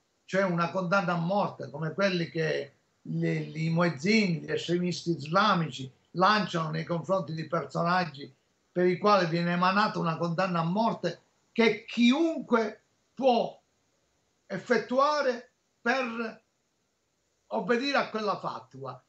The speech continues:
Ecco, una fatua lanciata da un personaggio come Totò Riina, che probabilmente non ha più delle po-, anzi sicuramente ristretto in carcere non ha più delle capacità operative,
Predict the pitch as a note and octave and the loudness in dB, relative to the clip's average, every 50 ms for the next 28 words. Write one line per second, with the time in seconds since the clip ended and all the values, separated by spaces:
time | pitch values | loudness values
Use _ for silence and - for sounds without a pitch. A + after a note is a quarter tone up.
0 | _ _ - A#3 B3 - - - F3 F3 G3+ A3 A3+ G#3+ A3 A3+ G#3 D#3+ C#3 - | _ _ -6 -4 -4 -4 -2 -4 -4 -4 -2 0 0 0 0 2 0 0 0 -4
1 | - - C#3+ C#3+ C#3+ C#3+ E3+ - - _ _ _ _ _ _ _ _ _ _ _ | -10 -16 -14 -10 -8 -8 -10 -10 -14 _ _ _ _ _ _ _ _ _ _ _
2 | _ _ - E3 F#3+ F3+ - - A3+ A3+ A#3 E3+ F#3+ F3+ F3 F3 E3+ D#3+ F3+ F3 | _ _ -6 -6 -6 -4 -2 0 0 0 0 0 -4 -4 -4 -4 -4 -4 -4 -4
3 | - - G3+ G#3+ A3 G3 E3 F3 D#3 E3+ E3+ E3+ D#3+ - F3 E3+ - F#3+ F3 D#3+ | -2 -2 -2 -2 -2 -2 -4 -4 -4 -4 -4 -6 -6 -6 -8 -6 -6 -6 -6 -6
4 | - F3+ F3+ E3+ D#3 C#3+ C3+ B2 D#3+ - - - F#3+ G3+ E3+ E3 F#3+ F#3+ F3 F#3 | -4 -4 -4 -2 -2 -4 -4 -4 -4 -6 -4 -2 -2 0 2 4 4 4 4 2
5 | G3+ G3+ G3+ A3+ B3 B3 A3+ F3+ E3+ E3 D#3+ E3 E3+ E3+ E3 - - - B3 B3+ | 0 0 2 2 2 2 0 0 -2 -2 -2 0 0 0 0 -2 -2 -6 -4 -2
6 | A3+ F3 E3+ D#3+ D#3 D3+ D3+ - D#3+ D#3 D#3 F3 E3 - F3 E3 - - _ _ | 0 0 0 0 -2 -4 -4 -4 -2 -2 -2 -2 -2 0 0 -2 -2 -2 _ _
7 | _ - - G3 E3 D3+ F#3+ G3 F#3 F#3+ G#3 A3+ B3 A#3 F#3 - D#3+ D3+ C3+ D#3 | _ -8 -6 -4 -2 2 2 4 4 4 4 4 4 4 2 0 -2 -6 -6 -6
8 | D#3 D3+ - - F#3 E3 - F3 F3+ D#3+ - D#3+ D#3+ A3 F3+ - - D3+ C#3 - | -10 -10 -8 -6 -6 -4 -2 -2 -4 -2 0 2 2 2 2 0 -2 -4 -4 -6
9 | - _ _ _ _ - F3 F3+ F#3+ F#3+ F3+ F#3 - - C#4 C#4 B3 G3 F3+ E3 | -10 _ _ _ _ -4 0 2 2 2 0 0 -2 -4 -2 0 2 2 4 4
10 | E3 D#3+ - E3+ E3+ F3+ F3 E3 - D#3+ E3 - A3 G3+ F#3 E3+ - E3+ E3 D#3+ | 2 0 0 -2 -2 0 -2 -2 -2 -6 -4 0 2 4 4 4 2 0 -2 -2
11 | D#3+ D#3+ - E3+ E3 D3 C3+ C3+ C#3 - - | -2 -4 -6 -8 -8 -8 -8 -8 -10 -12 -12